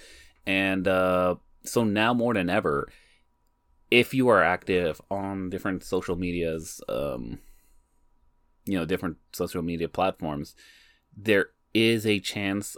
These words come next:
of gaining the right kind of attention, right? Um, now, obviously, the one thing as well, the caution or the, the heads up here, especially for, um, kind of, uh, new, newer,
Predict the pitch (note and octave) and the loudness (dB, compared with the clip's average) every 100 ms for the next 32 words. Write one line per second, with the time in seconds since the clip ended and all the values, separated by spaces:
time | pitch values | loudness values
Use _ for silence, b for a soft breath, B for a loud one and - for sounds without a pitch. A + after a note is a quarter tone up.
0 | - F#2+ F#2 F#2 F2+ F2+ - - - F2 | -6 -2 0 -2 -4 -8 -20 -20 -10 -4
1 | F2 F#2 F#2+ F#2+ F#2 _ F#2+ F#2 F2+ F2 | -2 -2 -2 -2 -6 _ -10 -6 -2 0
2 | E2+ - F#2 E2+ F#2 - D#3+ - - _ | 0 -4 -6 -4 -6 -4 -4 -6 -14 _
3 | b b b b E2+ D#2+ F2+ - - F#2 | b b b b -4 0 0 -4 -4 -2
4 | F2+ F2 E2+ - _ _ _ _ _ _ | 0 0 -2 -6 _ _ _ _ _ _
5 | _ - A2 G#2 G#2+ A2+ C3+ - G2+ F2 | _ -2 0 2 2 2 0 0 -2 -2
6 | _ - G2 F#2+ G2+ G2+ - F#2+ F2+ - | _ -4 -2 0 -2 -4 -6 -6 -6 -2
7 | A2 G2 F2 E2 - F2 - D#2+ D2 - | 2 2 0 -2 -2 -2 -4 -10 -12 -10
8 | D#2+ C#2+ D2+ - - - - E2+ - F2 | -10 -8 -8 -10 -12 -8 -6 -6 -4 -4
9 | - D3 G#3+ b b b b - - F#2 | 0 -2 -2 b b b b -12 -8 -6
10 | F2+ - F2+ E2+ E2 D#2+ D#2 D2+ D2 - | -8 -6 -4 -2 -2 -4 -6 -10 -12 -16
11 | _ _ _ _ _ _ _ _ - E2+ | _ _ _ _ _ _ _ _ -10 -8
12 | D#2 - D2+ C#2+ C#2+ C#2 - _ _ _ | -8 -8 -6 -6 -6 -10 -16 _ _ _
13 | _ - F#2 E2+ D#2+ - F2+ D#2+ D2+ D2+ | _ -6 -4 -4 -6 -8 -6 -4 -4 -8